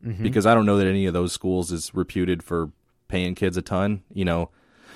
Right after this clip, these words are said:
Speaker 2: Now, at T C U, they're in Texas. <laughs> So, yeah, there's,
Speaker 1: It's
Speaker 2: there's
Speaker 1: so
Speaker 2: some money.
Speaker 1: funny.
Speaker 2: There's some money
Speaker 1: It,
Speaker 2: there.
Speaker 1: it's so funny how, and I, I don't know about you,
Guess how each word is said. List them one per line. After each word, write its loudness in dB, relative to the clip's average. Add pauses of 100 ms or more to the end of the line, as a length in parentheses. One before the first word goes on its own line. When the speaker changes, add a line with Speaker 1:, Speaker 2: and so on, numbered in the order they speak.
Speaker 2:
Now, -4
at -6
T 2
C 2
U, 8
they're 2
in -2
Texas. 0 (340)
<laughs> -4 (1900)
So, 4 (460)
yeah, 2
there's, 2 (380)
Speaker 1:
It's -4
Speaker 2:
there's 4
Speaker 1:
so 4
Speaker 2:
some 10
money. 10
Speaker 1:
funny. 8
Speaker 2:
There's 6
some 6
money 6
Speaker 1:
It, 0
Speaker 2:
there. -4 (340)
Speaker 1:
it's 2
so 0
funny -6
how, -4 (280)
and 2 (160)
I, 4
I 4
don't 2
know 2
about 2
you, -2